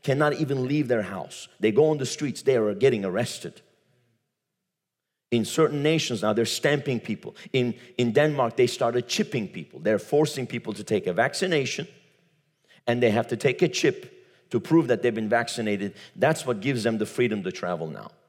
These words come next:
It is being marked. If you, you have to be marked to play by their rules. That is the mark of the beast. Beast in prophetic language represents a system.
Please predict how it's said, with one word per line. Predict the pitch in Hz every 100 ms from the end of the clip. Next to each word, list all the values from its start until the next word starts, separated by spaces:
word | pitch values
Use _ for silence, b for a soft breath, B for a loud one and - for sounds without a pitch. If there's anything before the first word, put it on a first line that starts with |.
| _ _ b b
It | 123 123
is | 113 - B -
being | 131 117 113
marked. | 131 107 - - - _ _ _ _ _ _ _ _ _ _ _ _ _ _ _ _ _ _ _
If | 110 -
you, | 123 113 -
you | 117 104
have | 147 151
to | 135
be | 120
marked | 110 151 185 - -
to | 127
play | - 127
by | 120 120
their | 120 139
rules. | 143 113 80 - - b b
That | 127 156
is | 156 107
the | 117
mark | 127 123
of | 110
the | 98
beast. | 87 139 82 - - _ _ _ b b b b _ _
Beast | 104 180 117 -
in | 107
prophetic | 113 - 147 123 127
language | 139 120 101
represents | 104 131 123 104 123 117
a | 117
system. | - 151 - -